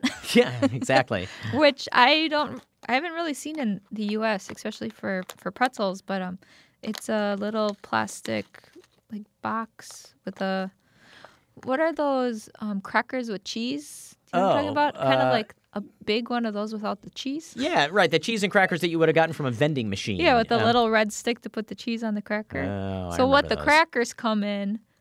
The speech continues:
Speaker 1: that's what the pretzels come in.
Speaker 2: Right.
Speaker 1: Um,
Speaker 2: And they are longer pretzel sticks than we are used to in this country.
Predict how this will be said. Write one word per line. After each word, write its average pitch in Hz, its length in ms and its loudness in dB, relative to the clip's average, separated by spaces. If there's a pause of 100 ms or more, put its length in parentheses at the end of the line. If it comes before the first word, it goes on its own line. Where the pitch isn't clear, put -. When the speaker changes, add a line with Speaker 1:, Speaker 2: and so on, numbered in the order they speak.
(140)
Speaker 1:
that's 220 220 2
what 190 120 -6
the 196 60 -10
pretzels - 460 -6
come - 260 -10
in. - 160 -8
Speaker 2:
Right. 117 220 2 (300)
Speaker 1:
Um, 196 400 -2 (320)
Speaker 2:
And 170 100 4
they 185 100 6
are 160 120 4
longer 156 340 4
pretzel 117 400 2
sticks - 320 -2
than 117 120 -2
we 110 100 2
are 104 60 2
used 104 260 -4
to 90 100 -4
in 85 80 -8
this 85 120 -6
country. - 440 -2